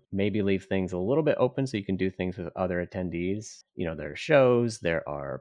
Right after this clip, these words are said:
plenty of wonderful restaurants and sites to see, like the, the Neon Museum, I think it's called, where they have the old signs, you know, the light up signs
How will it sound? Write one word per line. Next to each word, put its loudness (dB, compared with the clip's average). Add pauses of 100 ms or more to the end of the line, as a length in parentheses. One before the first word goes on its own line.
plenty -2
of -6 (140)
wonderful 2
restaurants 0 (100)
and -10 (180)
sites -2
to -6
see, -2
like -4
the, -2
the -6
Neon -2 (100)
Museum, -4
I -6
think -12
it's -10
called, -4
where -6
they -6
have -12
the -10
old -6 (280)
signs, -2
you -8
know, -6
the -8
light -2
up -8
signs -10